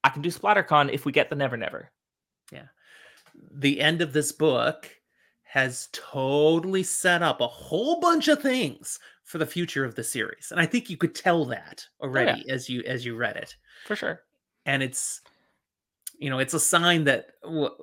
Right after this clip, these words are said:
Speaker 2: what you'll keep seeing as you get further and further into these books, there's a bigger and deeper story that's coming about that has more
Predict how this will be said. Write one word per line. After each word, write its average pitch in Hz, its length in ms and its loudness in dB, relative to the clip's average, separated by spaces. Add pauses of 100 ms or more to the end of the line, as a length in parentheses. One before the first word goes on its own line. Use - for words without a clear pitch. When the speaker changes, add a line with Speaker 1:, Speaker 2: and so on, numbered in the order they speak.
(160)
Speaker 2:
what 143 340 0
you'll 156 280 4
keep 180 340 -4
seeing 147 380 0
as 117 100 -4
you 127 80 -4
get - 120 -6
further 156 420 2
and 156 100 -2
further 147 360 6
into 135 180 -2
these 120 240 -4
books, - 560 0 (360)
there's 127 200 -4
a 120 60 0
bigger 151 420 2
and 135 240 -2
deeper 147 360 -2
story 135 720 0 (280)
that's - 180 -6
coming 139 420 0
about 117 540 2 (460)
that 131 160 6
has 131 280 4
more 165 680 6